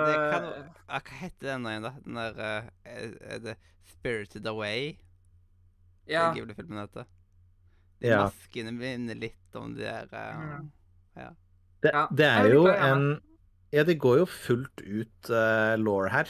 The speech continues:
Speaker 3: Han har jo den eneste abilityen han kan lære er Mummy, som er, eh,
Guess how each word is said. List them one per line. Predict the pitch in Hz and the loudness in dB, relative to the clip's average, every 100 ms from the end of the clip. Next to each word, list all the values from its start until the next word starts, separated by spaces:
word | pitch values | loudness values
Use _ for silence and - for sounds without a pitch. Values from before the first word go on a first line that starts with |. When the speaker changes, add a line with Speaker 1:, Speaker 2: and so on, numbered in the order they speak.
| - | -4
Speaker 3:
Han | 135 131 | -4 0
har | 117 | 2
jo | 117 | 2
den | 139 180 | 0 -2
eneste | 110 92 127 | -2 0 0
abilityen | 110 98 110 107 | 0 0 0 0
han | 107 | 0
kan | 104 107 | 0 2
lære | 107 90 | 2 2
er | 123 107 | 2 2
Mummy, | 107 95 107 185 - | 4 2 0 -2 -8
som | - 135 113 | -12 -2 2
er, | 104 104 | 4 4
eh, | 107 104 | 4 4